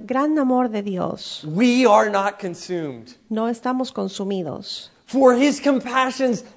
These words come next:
Speaker 2: never fail.
Speaker 1: Porque su compasión nunca nos falla.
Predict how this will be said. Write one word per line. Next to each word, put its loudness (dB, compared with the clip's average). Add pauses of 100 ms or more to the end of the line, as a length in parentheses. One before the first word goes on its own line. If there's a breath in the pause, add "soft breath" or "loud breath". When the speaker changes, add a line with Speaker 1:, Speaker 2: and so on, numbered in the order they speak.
Speaker 2:
never 2
fail. -2
Speaker 1:
Porque -6
su -6
compasión -2
nunca 2
nos 0
falla. -4